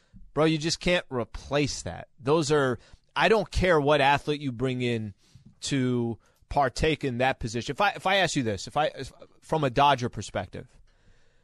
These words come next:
when the Dodgers, when it felt like there was a moment that somebody needed to say something, Clayton Kershaw called out,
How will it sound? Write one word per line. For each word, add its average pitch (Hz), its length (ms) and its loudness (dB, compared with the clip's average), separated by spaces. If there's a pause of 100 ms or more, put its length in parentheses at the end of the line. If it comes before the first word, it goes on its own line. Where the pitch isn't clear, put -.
(440)
when 151 240 0
the 147 100 0
Dodgers, 156 920 2 (100)
when 139 220 -2
it 139 160 -8
felt - 600 -2
like 156 280 2
there 139 240 2
was 135 200 0
a 123 80 0
moment 120 560 -2
that 127 200 -4
somebody 170 580 2
needed 147 400 -2
to 147 100 -4
say 127 260 -2
something, 120 680 -4 (580)
Clayton 180 420 2
Kershaw 170 540 2
called 160 360 0
out, 143 320 4